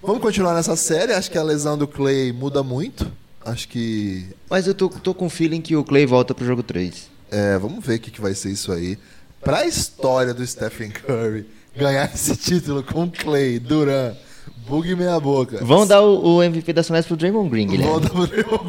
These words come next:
Speaker 1: Green. Porque a galera nunca dá prêmio pro, pro. Mas enfim, acho que tem muita coisa pra, pra gente curtir aí. Você tem destaque final?
Speaker 2: Não tenho destaque final,
Speaker 1: Não
Speaker 2: não,
Speaker 1: tem
Speaker 2: Guilherme.
Speaker 1: destaque final?
Speaker 2: Eu tenho um momento francamente, pode ser?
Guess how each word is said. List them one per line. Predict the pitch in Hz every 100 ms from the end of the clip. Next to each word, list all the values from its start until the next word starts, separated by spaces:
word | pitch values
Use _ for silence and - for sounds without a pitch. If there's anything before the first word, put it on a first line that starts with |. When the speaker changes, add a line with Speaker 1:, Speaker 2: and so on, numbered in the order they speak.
| 196
Speaker 1:
Green. | 185 139 113 -
Porque | - 151
a | 156
galera | 160 170
nunca | 190 254 247
dá | 240
prêmio | - 180 156
pro, | 175
pro. | 156 190 135 123 - 165 - -
Mas | 139 139 143
enfim, | 143 131 127 104 - -
acho | - 113 -
que | 120
tem | 131 123
muita | 113 127 127
coisa | 113 104 104
pra, | 101 98 90 87
pra | -
gente | 95 101 -
curtir | - 120 104 - 95
aí. | 85 82
Você |
tem | 226
destaque | 214 170 -
final? | 170 277 - - - - - - - - - - -
Speaker 2:
Não | 180 220
tenho | 226 185 175
destaque | 170 143 156 160 156
final, | 156 147
Speaker 1:
Não | 143 277
Speaker 2:
não, | 185
Speaker 1:
tem | 233
Speaker 2:
Guilherme. | 120 110
Speaker 1:
destaque | 110
final? | -
Speaker 2:
Eu | -
tenho | 170
um | 190
momento | 170 180 185
francamente, | 226 233 226 123 123 -
pode | 117 -
ser? | 151